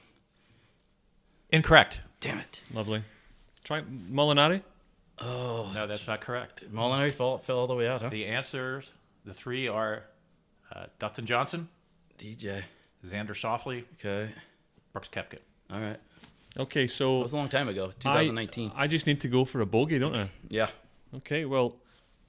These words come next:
Speaker 3: I'm gonna take a bogey. The rain in Spain.
Speaker 1: How many majors did Seve Ballesteros win?
Speaker 3: Five.
Speaker 1: That is correct.
Speaker 2: Nice one.
Speaker 3: Mm-hmm.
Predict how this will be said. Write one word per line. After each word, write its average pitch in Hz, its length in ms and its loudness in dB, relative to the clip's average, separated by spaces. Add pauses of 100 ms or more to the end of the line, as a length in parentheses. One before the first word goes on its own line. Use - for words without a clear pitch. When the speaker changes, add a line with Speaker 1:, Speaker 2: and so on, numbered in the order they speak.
(300)
Speaker 3:
I'm 139 100 -4
gonna 180 140 0
take 151 200 0
a 127 40 4
bogey. 127 560 2 (840)
The 117 160 2
rain 127 240 10
in 127 120 6
Spain. 123 440 2 (1160)
Speaker 1:
How 131 160 -6
many 151 200 -4
majors 104 840 -2 (360)
did 82 160 -12
Seve 107 440 -8
Ballesteros 98 760 -6
win? 85 160 -14 (320)
Speaker 3:
Five. 123 400 2 (1080)
Speaker 1:
That 127 80 0
is 131 100 0
correct. - 420 8 (600)
Speaker 2:
Nice 131 280 -2
one. 127 180 0 (240)
Speaker 3:
Mm-hmm. 113 220 -8